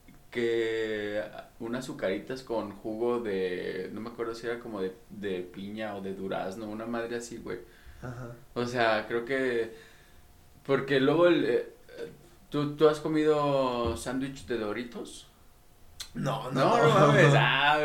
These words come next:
Speaker 1: güey,
Speaker 2: No,
Speaker 1: te
Speaker 2: no,
Speaker 1: lo
Speaker 2: no.
Speaker 1: recomiendo.
Speaker 2: <laughs> Para el
Speaker 1: Es un
Speaker 2: monchis.
Speaker 1: buen moncho.
Speaker 2: No lo sé, <laughs> siento que con el pan de él se me va a, a atorar
Speaker 1: O
Speaker 2: ahí
Speaker 1: sea,
Speaker 2: la
Speaker 1: con un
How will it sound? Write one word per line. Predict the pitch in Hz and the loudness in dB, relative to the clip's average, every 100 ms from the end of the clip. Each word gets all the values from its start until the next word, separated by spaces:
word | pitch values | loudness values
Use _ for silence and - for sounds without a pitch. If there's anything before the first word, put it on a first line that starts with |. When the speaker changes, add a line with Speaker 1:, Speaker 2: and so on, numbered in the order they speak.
| 147 | 0
Speaker 1:
güey, | 147 147 | 0 4
Speaker 2:
No, | 143 151 160 | 8 8 8
Speaker 1:
te | 170 | 6
Speaker 2:
no, | |
Speaker 1:
lo | 170 | 8
Speaker 2:
no. | 180 | 8
Speaker 1:
recomiendo. | - 190 180 147 151 156 - | 10 8 8 6 6 4 4
Speaker 2:
<laughs> | - - 196 - 214 214 370 381 339 - | 0 4 6 8 10 10 8 6 4 8
Para | 160 160 | 10 10
el | |
Speaker 1:
Es | 156 | 8
un | |
Speaker 2:
monchis. | 190 - 196 | 4 4 4
Speaker 1:
buen | 165 147 | 4 4
moncho. | 139 147 - 165 160 - - | 2 2 0 -2 2 0 2
Speaker 2:
No | 131 | 2
lo | 143 165 | 10 10
sé, | 160 160 165 170 240 359 302 | 10 10 10 8 6 2 2
<laughs> | |
siento | 170 147 151 | 0 4 6
que | 185 | 6
con | 180 170 | 8 6
el | 160 147 | 4 0
pan | 160 170 | 0 6
de | 180 | 6
él | 180 | 6
se | 175 | 4
me | 156 143 | 4 6
va | 131 143 175 143 127 | 8 8 6 4 0
a, | 127 - 117 - - | -4 -8 -10 -10 -4
a | 123 | -2
atorar | 127 131 127 127 135 | 0 4 6 8 8
Speaker 1:
O | 147 | 8
Speaker 2:
ahí | |
Speaker 1:
sea, | 143 127 123 120 | 10 10 8 8
Speaker 2:
la | |
Speaker 1:
con | 127 | 6
un | 120 | 6